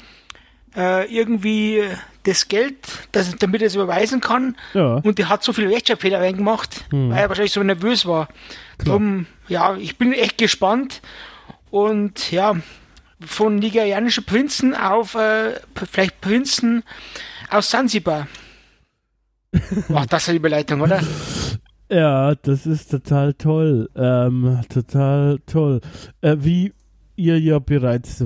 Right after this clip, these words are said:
Speaker 2: wisst, liebe Hörerinnen und Hörer da draußen, ähm, kommt nämlich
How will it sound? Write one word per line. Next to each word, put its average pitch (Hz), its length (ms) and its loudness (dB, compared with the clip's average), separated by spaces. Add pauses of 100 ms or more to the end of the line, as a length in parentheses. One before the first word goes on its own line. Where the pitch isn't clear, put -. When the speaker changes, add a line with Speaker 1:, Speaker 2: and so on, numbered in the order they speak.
(100)
Speaker 2:
wisst, 160 360 0
liebe 101 840 0
Hörerinnen 110 680 2
und 101 200 -2
Hörer 143 280 4
da 104 120 0
draußen, 98 460 0 (500)
ähm, 147 600 0 (260)
kommt - 280 0
nämlich 131 560 2